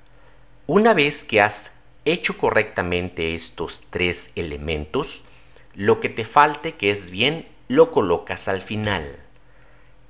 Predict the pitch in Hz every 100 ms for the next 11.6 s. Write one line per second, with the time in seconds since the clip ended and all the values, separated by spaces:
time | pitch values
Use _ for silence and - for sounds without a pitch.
0 | - - 196 202 - 131 131 127 127 110
1 | 98 - 85 - 113 110 101 101 - -
2 | - - - - 87 71 71 - - -
3 | - - - - - - - - - -
4 | - - - - - - 160 170 - 110
5 | 107 110 110 110 - - 90 80 78 -
6 | 101 95 92 95 98 - - - - 87
7 | 85 67 55 50 - - - - - -
8 | - - - - - - - - - -
9 | - - - - - - - - - -
10 | - - - - - - - 175 175 135
11 | 104 - 71 65 -